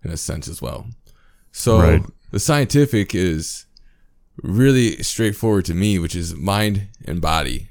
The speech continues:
Speaker 1: which is like, that makes sense. Okay, I am a mind and I am a body, which, well, I guess, so what is your mind,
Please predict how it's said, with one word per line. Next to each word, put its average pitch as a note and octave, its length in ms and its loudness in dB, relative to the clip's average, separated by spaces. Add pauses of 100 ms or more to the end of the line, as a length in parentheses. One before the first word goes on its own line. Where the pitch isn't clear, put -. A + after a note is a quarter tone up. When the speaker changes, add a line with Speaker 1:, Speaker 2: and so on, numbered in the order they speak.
Speaker 1:
which - 160 -10
is - 140 -12
like, - 140 -10
that A2 200 0
makes F#2 200 -4
sense. - 260 -8
Okay, F#2 300 -2
I G#2+ 180 0
am A2 300 0
a F#2+ 80 -2
mind G2 420 -2
and D#2+ 100 -6
I F#2+ 120 -4
am F#2+ 160 -2
a F#2 60 -4
body, F#2 340 -4
which, E2 240 -8
well, C3+ 120 -6
I C3 40 -8
guess, A#2 220 -4
so G#2+ 140 -4
what G#2+ 200 0
is G2+ 120 -2
your F#2+ 100 0
mind, F#2 340 -4